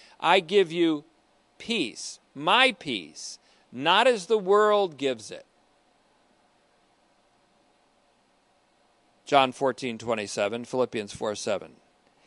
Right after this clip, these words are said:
So it refers also to a participation in the uninterruptible joy. One thing about the joy that we experience in our normal human experience in this world,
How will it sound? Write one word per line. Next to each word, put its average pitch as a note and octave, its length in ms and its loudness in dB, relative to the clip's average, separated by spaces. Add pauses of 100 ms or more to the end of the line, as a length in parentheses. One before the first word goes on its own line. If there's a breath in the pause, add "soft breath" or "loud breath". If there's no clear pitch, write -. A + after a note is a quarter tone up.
(180)
So F3 220 6
it - 80 2
refers F#3 440 6
also G#3+ 540 8
to F3 340 2
a E3 180 4
participation E3+ 1200 2 (680 soft breath)
in F#3 280 0
the E3+ 320 0 (120)
uninterruptible A3+ 2250 2 (260)
joy. B2 680 6 (220)
One B3+ 300 6
thing C4+ 240 2
about G#3+ 260 2
the E3 120 -2
joy F#3 340 4
that D#3+ 160 0
we D#3+ 120 0
experience E3+ 840 -2 (300 soft breath)
in C3+ 140 -6
our C3+ 140 2
normal E3 380 2
human D#3 300 -2
experience D3+ 640 0
in C#3 120 -4
this C#3+ 200 -4
world, D3 380 2